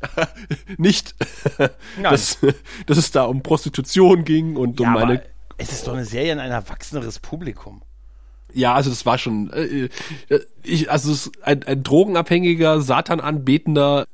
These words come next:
Speaker 1: Ludenring. <clears throat> Mit einer
Speaker 2: Mhm.
Speaker 1: Kate, die Kokain- und Crack-abhängig ist und nebenbei noch anschaffen geht, weil sie einfach Bock auf Sex hat.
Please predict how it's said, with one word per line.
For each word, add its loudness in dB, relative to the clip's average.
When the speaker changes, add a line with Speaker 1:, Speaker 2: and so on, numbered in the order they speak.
Speaker 1:
Ludenring. 4
<clears throat> -2
Mit -2
einer 4
Speaker 2:
Mhm. -4
Speaker 1:
Kate, 2
die 0
Kokain- 0
und 4
Crack-abhängig 0
ist 2
und 0
nebenbei 4
noch 2
anschaffen -2
geht, 0
weil 2
sie 2
einfach 2
Bock -2
auf -2
Sex -2
hat. -4